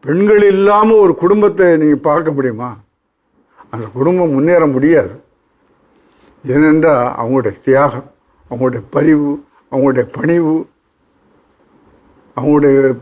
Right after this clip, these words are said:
இரக்கம், இப்படிப்பட்ட அந்த பண்புகளெல்லாம் அந்த குடும்பத்தை உயர்த்துகிறதை ஒழிய தாழ்த்தாது. நம்முடைய குடும்பங்களே நம்ம பார்த்துருக்குறோம்.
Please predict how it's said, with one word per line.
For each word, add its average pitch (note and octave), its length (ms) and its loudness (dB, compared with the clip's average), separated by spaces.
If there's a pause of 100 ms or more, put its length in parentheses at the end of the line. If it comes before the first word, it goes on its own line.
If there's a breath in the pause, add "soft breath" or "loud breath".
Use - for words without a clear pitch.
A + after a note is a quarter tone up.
(140)
இரக்கம், D3 720 -2 (340)
இப்படிப்பட்ட F#3 560 0
அந்த C#3+ 180 -2
பண்புகளெல்லாம் D#3+ 1000 0 (760)
அந்த E3 320 -2
குடும்பத்தை A#3+ 600 2
உயர்த்துகிறதை E3+ 760 2
ஒழிய C#3+ 300 4 (480)
தாழ்த்தாது. D3+ 520 -2 (2250)
நம்முடைய E3+ 380 0
குடும்பங்களே A3 500 2
நம்ம F#3+ 260 0
பார்த்துருக்குறோம். D3+ 640 -2